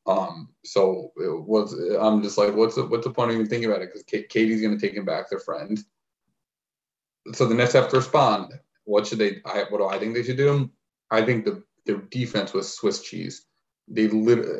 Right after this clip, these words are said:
especially Kyrie. It's, how easy did it look to get by Kyrie? Like, Jaylen Brown at will in the fourth quarter was just getting by Kyrie,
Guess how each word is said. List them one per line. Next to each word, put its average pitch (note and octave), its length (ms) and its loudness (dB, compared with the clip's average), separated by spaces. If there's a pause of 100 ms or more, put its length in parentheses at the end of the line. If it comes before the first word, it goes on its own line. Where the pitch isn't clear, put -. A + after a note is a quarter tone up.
especially - 380 2
Kyrie. F2+ 480 0
It's, G#2+ 220 -4 (240)
how F3+ 300 4
easy A2+ 260 -4
did A2 120 4
it G#2+ 40 4
look G#2 260 0
to G#2 100 -2
get G2 280 -4
by F#2+ 140 -2
Kyrie? G2 340 2
Like, F#2+ 120 -6
Jaylen A2 280 4
Brown G#2 280 2
at G2 220 -4
will F#2+ 280 0
in F2+ 60 -12
the F#2+ 120 -12
fourth F#2 240 -2
quarter F#2+ 260 0
was F#2 160 -10
just F#2 220 -12 (240)
getting G2 260 2
by F#2 200 -2
Kyrie, F#2 640 -4